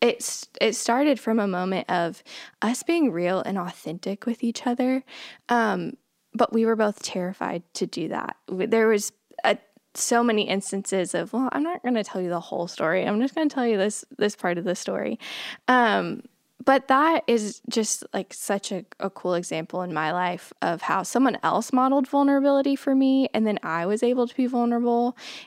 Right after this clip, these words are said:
and look at the friendship and the relationship that is there. Um, I also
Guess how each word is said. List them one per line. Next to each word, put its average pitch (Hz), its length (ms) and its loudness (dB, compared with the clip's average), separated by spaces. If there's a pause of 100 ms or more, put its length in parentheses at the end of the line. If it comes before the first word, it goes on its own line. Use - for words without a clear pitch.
(140)
and 214 240 2
look 190 240 0
at 185 240 -2
the 185 100 -4
friendship 196 800 -4
and 185 120 -2
the 180 80 -2
relationship 175 640 -4
that 226 200 2
is 226 160 0
there. 226 420 0 (480)
Um, 180 600 2 (260)
I 247 140 6
also 185 640 2